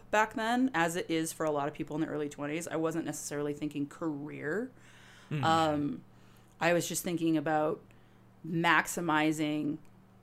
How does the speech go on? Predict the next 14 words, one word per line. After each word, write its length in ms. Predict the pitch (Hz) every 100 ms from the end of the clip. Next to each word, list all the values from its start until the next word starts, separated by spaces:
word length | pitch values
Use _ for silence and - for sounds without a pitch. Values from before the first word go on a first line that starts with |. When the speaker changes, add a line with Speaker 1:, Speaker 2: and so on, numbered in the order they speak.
| -
Speaker 1:
the 580 | 156 143 170 160 156 165
amount 500 | 151 151 147 151 156
of 200 | 151 147
good 260 | - 147 143
time 480 | - 143 147 139 160
I 100 | 147
could 180 | 147 147
have 420 | 147 135 - 143 -
when 160 | 151
I 100 | 135
was 160 | - -
not 160 | - -
at 100 | -
work. 280 | - -